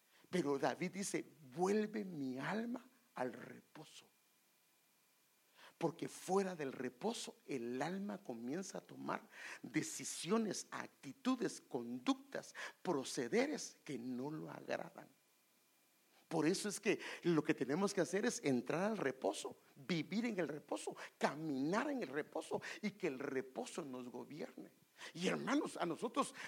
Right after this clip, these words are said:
esto no debería ser algo extraño, porque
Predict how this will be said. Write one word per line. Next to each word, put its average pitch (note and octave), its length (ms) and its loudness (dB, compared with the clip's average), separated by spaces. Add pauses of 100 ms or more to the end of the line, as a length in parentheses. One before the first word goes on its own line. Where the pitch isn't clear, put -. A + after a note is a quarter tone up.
(140)
esto F3 240 2
no F3+ 140 -2
debería F#3+ 320 2
ser A3 180 6
algo A3 280 6
extraño, C4+ 720 0 (600)
porque D#3+ 640 2